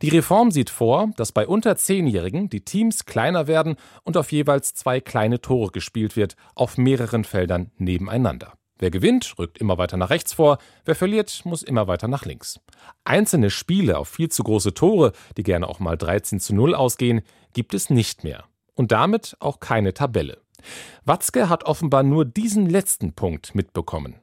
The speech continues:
und braucht nur zwei Atemzüge, um von der Abschaffung von Tabellen bei der Vier-Tage-Woche zu landen. Tenor: „Keiner will mehr was leisten.“ Die Veränderungen im Kinderfußball oder bei den Bundesjugendspielen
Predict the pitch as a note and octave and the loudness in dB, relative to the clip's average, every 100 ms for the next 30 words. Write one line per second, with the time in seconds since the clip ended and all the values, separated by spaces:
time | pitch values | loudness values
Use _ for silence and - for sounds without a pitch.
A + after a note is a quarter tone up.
0 | _ B2+ - D3+ F#3 - G2+ F2+ - D3+ | _ -2 4 2 2 -2 -4 -4 0 0
1 | F#3 D3+ F#3+ A#2 - A2 G#2+ E3+ - - | 2 0 0 -2 -4 -2 0 0 -2 -18
2 | - A#2+ G#2 F2+ F3+ - B2+ - F#2 F2+ | -8 -2 0 0 0 0 -4 -4 -6 -8
3 | _ _ - F#2 F2 E2+ F3+ C#3 F#3+ - | _ _ -6 -4 -2 2 2 2 0 -6
4 | _ B2+ C3+ - F#3+ - B2+ G#2 D#2+ D#2+ | _ -2 -2 -4 -8 -2 -2 -2 -4 -6
5 | E2 - E2 D2+ D#2+ - - _ _ _ | -8 -10 -6 -6 -6 -16 -20 _ _ _
6 | C#3 D#3+ D3 B2 - _ _ A2 C3 A2 | 0 4 4 2 -2 _ _ -6 -4 -4
7 | F2 F2+ G2 F2 D#2 E2 - C#2 - - | -2 0 0 0 -2 -4 -6 -6 -6 -10
8 | - _ _ _ _ - - - D3 D#3+ | -14 _ _ _ _ -20 -18 -2 2 2
9 | F3+ A#3+ A3+ C#3 C3+ A2 - G3+ G3 - | 4 6 6 4 2 -2 0 2 2 0
10 | G2+ - E2+ E2+ F#2 E2 F2+ F2 F2+ F#2 | -6 -4 -6 -2 -2 0 0 0 0 -2
11 | - F3 E3 - C3+ C3 | 0 0 0 -2 0 0